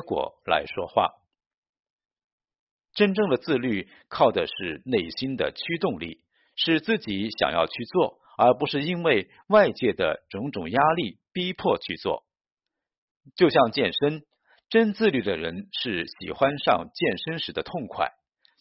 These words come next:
健身后的愉悦，才能坚持每天锻炼一小时。而那些喜欢标榜自律的人，不顾自己的身体素质，一段时间内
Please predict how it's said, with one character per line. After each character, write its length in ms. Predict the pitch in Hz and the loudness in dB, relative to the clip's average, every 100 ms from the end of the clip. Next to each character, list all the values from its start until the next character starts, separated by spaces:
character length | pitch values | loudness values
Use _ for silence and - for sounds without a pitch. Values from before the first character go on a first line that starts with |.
| - | 2
健 200 | 196 160 | 2 2
身 200 | - 185 | -2 -2
后 180 | - 139 | 2 2
的 100 | 85 | 0
愉 220 | 76 87 | -8 -8
悦， 300 | 147 135 - _ _ | 0 0 0 _ _
才 140 | - | -6
能 160 | 85 85 | -4 -6
坚 260 | - 160 80 | -6 -6 -6
持 380 | - 85 90 _ _ - | -8 -6 -8 _ _ -4
每 240 | 98 78 | -4 -4
天 360 | - 147 156 151 | -4 -2 -4 -2
锻 140 | - 95 | -2 -2
炼 180 | 80 80 | -4 -8
一 80 | |
小 200 | - 76 | -4 -4
时。 320 | 71 - 73 - _ _ _ _ _ _ _ _ | -4 -8 -10 -14 _ _ _ _ _ _ _ _
而 140 | 131 160 | 0 2
那 140 | 170 | 0
些 260 | - 170 165 | 0 0 0
喜 280 | - 107 | -4 -6
欢 280 | 101 170 180 | 0 0 2
标 220 | 214 214 | 6 6
榜 300 | 220 98 80 - | 6 4 0 -2
自 140 | 139 | -2
律 120 | 113 | 0
的 140 | 98 80 | -2 -2
人， 320 | 76 76 80 _ _ _ _ | -4 -8 -12 _ _ _ _
不 200 | 139 175 | 2 2
顾 200 | 208 175 | 2 2
自 160 | 220 | 2
己 120 | 127 87 | 0 0
的 120 | 85 | -2
身 220 | - 175 | -2 -6
体 160 | - 80 | -8 -8
素 220 | - 131 | -4 -4
质， 280 | 90 78 - _ _ _ _ | -6 -10 -12 _ _ _ _
一 140 | 170 | 4
段 180 | 202 170 | 4 4
时 140 | 156 | 0
间 220 | 156 185 185 | 4 4 6
内 340 | 147 87 | 2 2